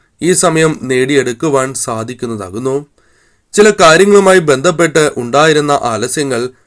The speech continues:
ഒഴിവാക്കുവാൻ നിങ്ങൾക്ക് സാധിക്കും. ഈ സമയം ഒന്ന് ശ്രമിക്കുകയാണ് എങ്കിൽ ആഗ്രഹിച്ച ആ കാര്യങ്ങൾ നേടുന്നതിനോടൊപ്പം സാമ്പത്തികപരമായ നേട്ടങ്ങളും നിങ്ങളുടെ ജീവിതത്തിലേക്ക്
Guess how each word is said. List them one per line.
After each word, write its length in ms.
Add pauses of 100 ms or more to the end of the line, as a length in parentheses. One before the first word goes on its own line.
(140)
ഒഴിവാക്കുവാൻ 680
നിങ്ങൾക്ക് 420
സാധിക്കും. 600 (440)
ഈ 100
സമയം 420 (100)
ഒന്ന് 180
ശ്രമിക്കുകയാണ് 760
എങ്കിൽ 500 (720)
ആഗ്രഹിച്ച 480
ആ 320
കാര്യങ്ങൾ 480
നേടുന്നതിനോടൊപ്പം 1120 (240)
സാമ്പത്തികപരമായ 920
നേട്ടങ്ങളും 760 (200)
നിങ്ങളുടെ 260
ജീവിതത്തിലേക്ക് 880